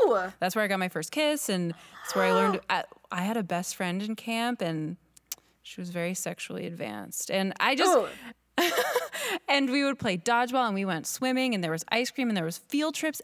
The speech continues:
Speaker 2: every week. And it was the best.
Speaker 1: I have a
Speaker 2: I
Speaker 1: rude
Speaker 2: love summer
Speaker 1: question.
Speaker 2: camp.
Speaker 1: I have a rude question.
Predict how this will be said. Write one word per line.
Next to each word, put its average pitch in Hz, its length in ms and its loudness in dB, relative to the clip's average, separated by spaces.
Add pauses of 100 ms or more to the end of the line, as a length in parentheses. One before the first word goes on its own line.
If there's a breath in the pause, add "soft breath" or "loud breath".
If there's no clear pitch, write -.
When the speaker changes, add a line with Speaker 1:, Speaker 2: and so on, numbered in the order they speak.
Speaker 2:
every 233 380 0
week. 214 480 -2
And 196 120 0
it 202 80 0
was 208 180 -2
the 196 160 0
best. - 1000 -2 (380)
Speaker 1:
I 247 80 8
have 277 100 6
a 311 60 8
Speaker 2:
I - 40 8
Speaker 1:
rude 277 180 4
Speaker 2:
love - 80 -2
summer 208 140 8
Speaker 1:
question. 175 360 0
Speaker 2:
camp. 175 160 -10
Speaker 1:
I 208 80 4
have 214 100 4
a 220 40 4
rude 220 180 2
question. 170 480 -4